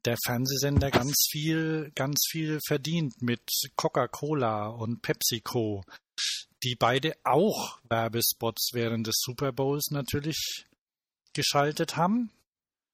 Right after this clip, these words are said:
und die das nicht so super finden, wenn SodaStream sagt, dass man, ähm, sich Cola selbst machen soll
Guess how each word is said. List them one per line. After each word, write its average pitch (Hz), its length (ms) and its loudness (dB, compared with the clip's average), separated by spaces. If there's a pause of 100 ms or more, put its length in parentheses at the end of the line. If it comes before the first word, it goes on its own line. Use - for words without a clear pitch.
(460)
und 147 400 0
die 143 280 0
das 139 280 2
nicht 139 200 2
so 139 140 2
super 110 400 -2
finden, 110 380 -2
wenn 113 180 0
SodaStream 127 800 0
sagt, 123 320 -2
dass 120 200 2
man, 113 440 -4 (100)
ähm, 113 440 -4
sich 113 160 -8 (840)
Cola 117 300 2
selbst 120 400 -2
machen 101 240 -4
soll 95 320 -8